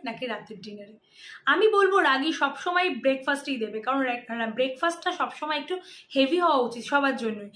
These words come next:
বা বিশেষ করে ক্যালসিয়াম, আয়রন, ভিটামিন, এত কিছু সম্পূর্ণ একটা খাবার যদি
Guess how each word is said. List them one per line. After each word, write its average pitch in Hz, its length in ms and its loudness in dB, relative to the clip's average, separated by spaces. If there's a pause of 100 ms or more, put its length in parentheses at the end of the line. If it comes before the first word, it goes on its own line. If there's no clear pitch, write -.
(340)
বা 240 60 -4
বিশেষ 285 360 -2
করে 311 260 2
ক্যালসিয়াম, 277 680 0
আয়রন, 262 520 2
ভিটামিন, 269 600 -2
এত 247 220 -4
কিছু 349 380 -8
সম্পূর্ণ 277 520 -2
একটা 277 220 -4
খাবার 240 360 -2
যদি 262 320 -6